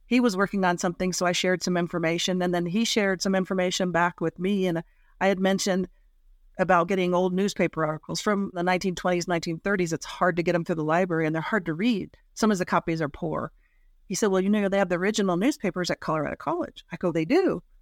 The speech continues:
He goes, "Yeah, they'll sit you in a room and you can look at 'em." I go, "Holy cow." So I, I don't know, like, all those little past, 'cause it, it's not my background. And so I'm learning how to research this stuff.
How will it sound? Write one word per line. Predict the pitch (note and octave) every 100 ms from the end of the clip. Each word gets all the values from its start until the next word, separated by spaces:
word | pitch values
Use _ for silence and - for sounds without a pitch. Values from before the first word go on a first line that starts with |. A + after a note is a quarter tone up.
| _ _ _
He | F#3+
goes, | A3 C#4
"Yeah, | F#4+
they'll | G#3 G3+
sit | - -
you | C4+
in | A3+
a |
room | G#3 E4+ B3
and |
you | G#3+
can | - G3+
look | G3+ F#4+
at | C4 F#3+
'em." | G3
I | G3+ F#3+
go, | F3+ F3 G#3
"Holy | - - - D#4+ F#4+ D4+ F3+
cow." | F3 - B3 G4+ F#4 C3+ - _ _ _ -
So | A#3+ A3+ - _ _ -
I, | A3+ - _ _
I | G#3+
don't | C#4 C4
know, | G3+ G3 F#3+ G#3 G3+ F3+ _ _ _ _ _ _ -
like, | F#3+ - -
all | F3+ F#3+ G#3
those | G3 F#3
little | F#3 D#3
past, | - E3+ G3+ - - - - - - _ _ - _ -
'cause | A3 G3
it, | G3+ - - _ _
it's | F#3+ -
not | B3 -
my | F3
background. | - G3 A#3 - - E3 E3+ -
And | F3+
so | A3+
I'm | A3+ A#3
learning | G#3 G3+ A3 A3+ F#3+ D3 E3 - _
how | - G3
to | G3 F3+
research | E3+ E3+ D#3+ D3 -
this | - -
stuff. | - - D#3+